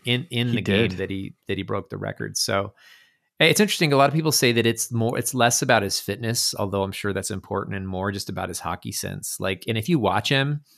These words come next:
Speaker 1: there are guys that just know how to not get hurt. Like, it's something about, they know how to dodge the hits. They know, like, Carlson's kinda like that. Carlson doesn't
Speaker 2: Yeah.
Speaker 1: get hurt much, and they, they just know kinda where to be. They know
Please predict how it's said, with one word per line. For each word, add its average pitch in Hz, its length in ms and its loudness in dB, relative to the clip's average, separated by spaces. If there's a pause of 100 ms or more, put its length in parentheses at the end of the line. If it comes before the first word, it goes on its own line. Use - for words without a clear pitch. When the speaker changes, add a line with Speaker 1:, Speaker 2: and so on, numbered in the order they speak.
(460)
Speaker 1:
there 143 160 8
are 170 140 8
guys 110 460 4
that 113 120 -2
just - 240 -4
know 101 200 0
how 104 180 2
to 98 80 0
not 92 340 -2
get 85 160 -10
hurt. 87 480 -6
Like, 90 180 -6
it's 95 200 -2
something 107 380 -2
about, 95 240 -4
they 101 80 0
know 104 160 -4
how 107 120 -2
to 104 80 -4
dodge 95 380 -6
the 98 100 -8
hits. 120 440 2
They 110 120 -6
know, 107 200 -4
like, 107 160 -4
Carlson's 139 480 4
kinda 87 240 -2
like 90 200 -4
that. - 220 -8 (320)
Carlson 135 380 4
doesn't 117 180 8
Speaker 2:
Yeah. 107 60 0
Speaker 1:
get 98 120 0
hurt 95 240 0
much, 95 400 -4 (440)
and 104 140 -2
they, 101 140 2
they 101 200 2
just 120 200 2
know 117 160 4
kinda 107 220 0
where 95 240 2
to 104 80 4
be. 101 560 -2
They 92 100 -6
know 95 500 -2